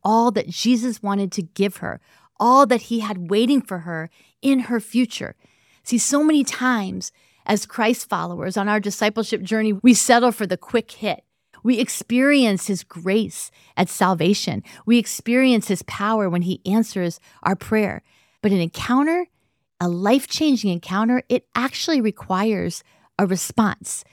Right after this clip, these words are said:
It's our response to all that God has done for us. And as we kick off this season of the podcast, before we talk about encountering peace in the midst of storms or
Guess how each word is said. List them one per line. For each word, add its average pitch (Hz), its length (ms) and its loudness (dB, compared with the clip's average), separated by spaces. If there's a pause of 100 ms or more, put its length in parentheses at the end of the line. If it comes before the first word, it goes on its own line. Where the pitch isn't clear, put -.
(240)
It's - 280 4
our 254 200 6
response 220 840 0
to - 260 -2 (200)
all 254 340 2
that 196 200 0
God 220 380 4
has 220 280 -2
done 233 580 2 (240)
for 262 400 2
us. - 420 -10 (540)
And 240 80 6
as 220 140 6
we 240 100 2
kick - 240 -2
off 262 200 0
this 254 140 0
season 233 300 2
of 220 60 2
the 214 60 0
podcast, 220 760 -4 (220)
before 247 340 2
we 277 140 4
talk 226 400 2
about 226 420 4 (260)
encountering 220 760 0
peace 214 460 4
in 208 100 4
the 185 60 2
midst 190 300 0
of 156 100 -8
storms 226 640 2
or 160 140 0